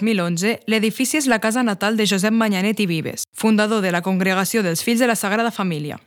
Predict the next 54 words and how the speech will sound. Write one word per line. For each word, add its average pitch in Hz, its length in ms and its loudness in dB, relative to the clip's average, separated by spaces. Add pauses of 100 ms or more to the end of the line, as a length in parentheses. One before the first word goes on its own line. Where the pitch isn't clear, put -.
(240)
L'edifici 208 640 0
pretén 269 400 0
ser 285 140 0
la 294 100 4
recreació 214 560 0
real 220 240 2
de 220 120 0
la 196 120 0
vivenda 214 320 0
de 220 80 2
la 185 80 0
família 196 400 0
de 196 80 0
Josep 180 240 -2
Manyanet 180 560 -2 (160)
i 214 80 2
vol 254 180 4
reconstruir 247 520 0
l'ambient 180 340 2
de 220 160 2
la 185 80 0
vila 220 160 0
de 175 160 0
Tremp 247 320 0
al 220 160 2
segle 220 240 0
dinou. 185 320 -2 (480)
És 240 160 2
un 339 80 2
edifici 226 480 0
amb 175 80 0
cinc 226 240 2
plantes 202 460 0
que 220 180 0
permet 240 400 2
acostar 269 320 -2
el 170 80 -2
visitant 180 540 -2
a 220 100 2
la 208 80 0
personalitat 202 720 -2
de 220 160 0
Josep 208 240 0
Manyanet, 170 560 -2 (240)
l'ambient 202 320 2
familiar 233 540 2 (260)
i 208 80 -2
els 220 160 2
orígens 208 320 0
de 190 80 0
la 190 80 2
seva 262 240 0
vocació 240 400 -2
cristiana. 135 540 -4